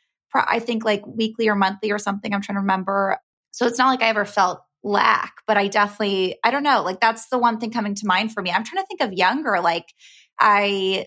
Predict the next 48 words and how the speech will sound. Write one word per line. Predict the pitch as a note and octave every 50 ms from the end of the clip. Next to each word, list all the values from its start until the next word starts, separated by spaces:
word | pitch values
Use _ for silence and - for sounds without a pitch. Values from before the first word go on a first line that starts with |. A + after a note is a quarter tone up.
| - _
was | A3 A3 G#3 G#3 G#3+
lucky | G#3+ G#3 G#3 G#3 - B3
enough | B3 A#3+ A#3 A3+ A3+ A3+
that | A#3 G#3+
I | G#3 G3+
never | G3 G3+ G3+ F#3+ G3+ F#3+ F#3+ F#3+ F#3+ F#3+ -
kind | - G3+ F#3+
of | F#3+
saw | - - - G3 F#3+ F#3 F#3+ F#3+ -
any | - G3+ G3+ G3 G3
amount | F#3+ F#3+ F#3+ F#3+ F#3+ F#3
of | F#3 F3+ - - - _ _
struggle | - - - - - G3 G3+ G3 G#3+ G#3
or | G#3 A3+ G#3 F#3+
lack. | F#3+ F#3 F3+ E3 D#3 - - D4+ - _ - _ _ _ _ _ _ _ _ _
So | - B3 A3
I | A3 G#3+
know | G#3 G3+ G3+
that | G3 G3 - - - -
that's | - G3+ G3+ G3+ -
a, | G#3+ G#3+ - -
that | - G3+ F#3+
was | F#3+ F#3+ G3+
a | G3+
huge | G3 - B3 A#3+ A#3 A#3 - -
privilege | - G#3+ G#3 G#3 F#3+ F3+ F3 - - -
to |
not | G#3+ G3 F#3+ E3 G#3
have | - G3+ F#3+ F3 -
that | - F#3 F3+ F3+ F3 -
as, | F#3 F3+
like, | F#3 F3+ - -
my | F#3 F#3
immediate | F3+ F3 F3 F3 F3 F3+ - - E3+ E3 - -
first | - F3 F3 E3+ -
thought | F3+ E3 F3
of | E3 - -
money. | F#3+ F3 D#3+ - - - - - _ _ _ _ _ _
But | - C4 C#4+
I | D#4+
would | F4+ G4+ G4
say | - C#4+ B3
just, | B3 A#3+ A3+ A3+ A3+
like, | G#3+ G#3+ G#3
the | A3 G#3
idea | G3 F#3+ F#3+ - G3+ G3
of, | G3
like, | - F#3 F3 E3+ E3+ -